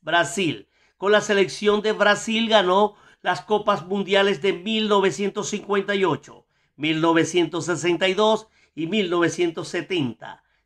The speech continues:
Debutó en el fútbol en mil novecientos cincuenta y seis con el Santos. Además, ha ganado muchos otros campeonatos de fútbol y se ha destacado en otras facetas que van desde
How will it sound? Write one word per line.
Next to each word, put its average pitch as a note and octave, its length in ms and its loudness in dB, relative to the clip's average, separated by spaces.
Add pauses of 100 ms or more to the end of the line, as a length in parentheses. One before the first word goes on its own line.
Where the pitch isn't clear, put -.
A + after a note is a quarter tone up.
Debutó E3 680 2
en E3+ 140 4
el F3 100 2
fútbol G#3 560 0 (220)
en F3 220 -8
mil C4+ 300 2
novecientos A3 640 0
cincuenta G3+ 420 -4
y G3+ 60 -12
seis D#3 440 -2 (200)
con F3 180 -4
el E3+ 140 2
Santos. - 640 0 (360)
Además, D3 580 2 (260)
ha E3 140 0
ganado A#3 420 4
muchos A3+ 380 0
otros G#3+ 260 0
campeonatos G#3 640 2
de G3 100 0
fútbol C#3+ 540 -4 (260)
y D#3 120 -14
se F#3+ 160 2
ha G3 80 4
destacado G3 720 2 (200)
en D#3+ 140 -6
otras G3+ 320 2
facetas F#3 580 -4
que E3+ 140 -8
van E3 340 2 (240)
desde F3 540 -2